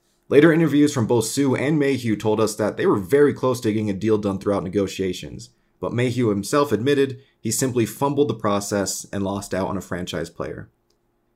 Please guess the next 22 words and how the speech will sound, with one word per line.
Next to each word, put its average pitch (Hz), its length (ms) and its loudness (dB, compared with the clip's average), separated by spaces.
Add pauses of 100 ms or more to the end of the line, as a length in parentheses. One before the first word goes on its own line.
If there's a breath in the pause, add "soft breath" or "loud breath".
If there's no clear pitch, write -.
(140)
Detroit 127 340 4
would 120 140 2
trade 120 320 0
for 113 120 -2
longtime 120 480 -2
Raven 107 300 0
Haloti 104 340 0
Ngata 110 460 0
to 98 100 -6
replace 160 380 0
Suh 151 300 0
and 110 260 -4
call 101 160 -2
it 95 60 -2
an 98 80 -2
offseason, - 560 -8 (420 soft breath)
and - 140 -6
Suh's 135 200 0
presence 117 460 -2
was 107 240 2
obviously 101 460 -2
missed. 98 460 -6